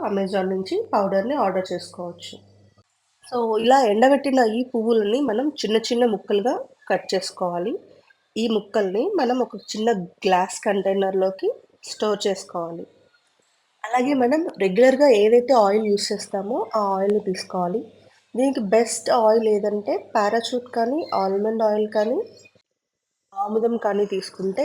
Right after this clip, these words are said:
ఇంకా బెస్ట్ రిజల్ట్ వస్తుంది. So మనం ఈ ఆయిల్‌ని సెపరేట్‌గా ఒక ప్యాన్‌లో తీసుకొని దాన్ని లైట్‌గా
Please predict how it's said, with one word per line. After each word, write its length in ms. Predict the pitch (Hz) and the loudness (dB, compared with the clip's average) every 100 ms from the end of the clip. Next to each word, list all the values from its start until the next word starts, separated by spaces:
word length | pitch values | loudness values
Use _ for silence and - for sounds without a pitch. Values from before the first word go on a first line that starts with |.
| 302 | -2
ఇంకా 260 | 220 226 | 0 2
బెస్ట్ 360 | 196 190 - 196 | 4 2 0 -6
రిజల్ట్ 320 | 185 180 175 | -4 -4 -6
వస్తుంది. 420 | 170 - 170 170 - _ _ _ _ _ _ _ - | -8 -8 -12 -12 -14 _ _ _ _ _ _ _ -16
So 120 | 220 220 | -10 -4
మనం 200 | 220 233 | -2 -2
ఈ 120 | 240 302 254 | 0 2 4
ఆయిల్‌ని 440 | 208 202 196 247 | 4 4 2 -2
సెపరేట్‌గా 520 | - 208 214 214 220 | -2 -4 0 2 2
ఒక 160 | 226 220 | 0 -2
ప్యాన్‌లో 380 | - 190 196 214 | -6 -2 0 -2
తీసుకొని 480 | 208 190 - 190 254 | -4 -8 -4 -4 -2
దాన్ని 340 | 240 196 220 381 - - - _ _ 233 | -2 0 -2 -4 -8 -20 -20 _ _ 2
లైట్‌గా 400 | 220 226 240 | 2 2 2